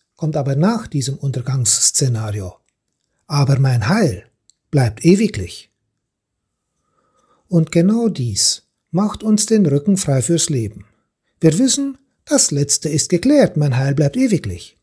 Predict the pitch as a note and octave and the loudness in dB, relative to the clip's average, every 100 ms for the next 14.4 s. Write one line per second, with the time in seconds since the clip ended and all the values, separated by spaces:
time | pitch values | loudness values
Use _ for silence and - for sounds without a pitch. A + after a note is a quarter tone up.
0 | _ _ _ - - F3 F#3+ A3+ - D#3 | _ _ _ -8 2 4 4 2 0 2
1 | D#3 D#3+ G#3 A3 C4 - B2 - - - | 2 2 2 2 2 0 -2 -4 -6 -8
2 | E3 C#3+ - G#3+ A3 - F3 F3 E3 D3+ | -4 -2 2 2 2 2 2 2 -2 0
3 | C#3 D#3 D3+ C#3 B2 C#3 D#3 - F3+ G3+ | 2 2 2 -2 -6 0 0 2 0 2
4 | A#3 G3+ E3+ - D3 C3 - C#3 C#3+ E3 | 0 0 0 0 -2 -4 0 0 2 2
5 | - - C3+ C3 C3 C#3 G3 A#3+ A#3+ F#3 | 0 0 -2 -2 -4 -2 -2 0 0 -2
6 | E2+ - - _ _ _ - - - A3 | -4 -8 -10 _ _ _ -20 -20 -4 2
7 | A3 G3+ A3 - F#3 F#3 D3 - D3 D#3+ | 4 4 2 2 2 2 -2 2 4 4
8 | - A3+ G#3 B3+ A#3 - - - C#3+ C#3 | 2 -2 0 -2 -4 -8 -20 -8 -2 0
9 | E3 F3 - G3 G3 B3 C4 F3+ C3 C3+ | 0 -2 0 -2 0 0 4 2 2 -2
10 | B2 A#2+ G2 G#2 - _ - - - F3 | -4 -4 -6 -12 -18 _ -20 -10 0 2
11 | D#3 G#3 C#4 D4 - D#3+ D3+ D3 C#3+ C3 | 2 4 4 2 0 -4 -2 -2 -2 -2
12 | D3+ C#3+ - - C#3+ C3+ C#3+ C#3+ C3+ C3 | -2 -4 -4 -4 -4 -2 0 0 0 -4
13 | A2+ - - - D#3+ B3 C#4+ A#3+ E3+ D3+ | -4 -4 -10 -4 2 6 6 6 4 2
14 | D3+ - C#3+ C#3 | 2 0 -4 -6